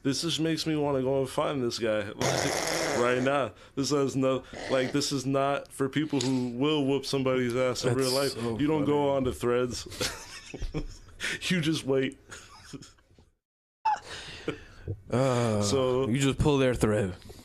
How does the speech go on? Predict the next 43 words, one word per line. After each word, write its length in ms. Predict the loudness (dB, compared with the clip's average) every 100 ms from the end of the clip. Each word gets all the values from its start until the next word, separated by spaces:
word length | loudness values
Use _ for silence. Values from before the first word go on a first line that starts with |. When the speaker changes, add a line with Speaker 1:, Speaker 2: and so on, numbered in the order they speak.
| -18 -8
Speaker 1:
Yeah, 340 | -2 2 2
Speaker 2:
That's 100 | 2 0
Speaker 1:
but 60 |
th-, 80 | 0 2
Speaker 2:
amazing. 160 | 0 0
Speaker 1:
that 180 | -2 0
didn't, 460 | 0 0 -2 -2
that 160 | -2 0
didn't 180 | 2 2
work 160 | 0
for 120 | -2 -2
me. 160 | -2
So 340 | 0 0 0 -2 -10 -20 -20 -10
I 100 | -2 0
was, 240 | 0 0
uh, 360 | 0 2 0 -2
stifled 600 | -2 0 0 0 -4 -4
creatively 640 | -2 0 0 -2 -2 -2
as 140 | -4
far 220 | -4 -2
as, 180 | -2 -2
like, 200 | -4 -2
I 160 | -2 0
had 220 | 0 0
no 220 | 0 0
intention 480 | 0 -2 -4 -4 -6
of 100 | -4
being 240 | -4 -2 -2
a 60 |
rapper. 400 | -2 -2 -2 -4
I 120 | -2 0
thought 240 | 0 0
my 200 | 0 0
image 300 | 0 0 -2
was 160 | -4 -6
a 40 |
problem. 380 | -4 -2 -2 -6 -16 -20 -20 -20 -12
Uh, 420 | -4 0 0 0 -4 -12 -20 -10
guys, 360 | -4 -2 -2
what 100 | -2
do 60 | -2
you 100 | -4
think? 180 | -6 -10